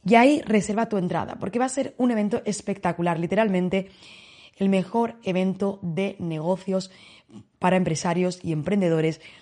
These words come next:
de estrategias y de visibilidad online. Así que de verdad, entra en eventonext punto com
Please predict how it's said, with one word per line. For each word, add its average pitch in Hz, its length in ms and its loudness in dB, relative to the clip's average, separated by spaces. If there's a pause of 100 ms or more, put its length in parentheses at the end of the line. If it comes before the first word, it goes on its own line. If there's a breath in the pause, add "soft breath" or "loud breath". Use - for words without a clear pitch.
(260 loud breath)
de 175 100 0
estrategias 190 680 0
y 202 120 -2
de 196 80 2
visibilidad 180 680 -2
online. 165 340 -2
Así 170 220 -6
que 156 100 -2
de 151 60 0
verdad, 147 320 2 (400 loud breath)
entra 208 220 0
en 214 60 -2
eventonext 190 580 -2
punto 208 300 0
com 170 300 0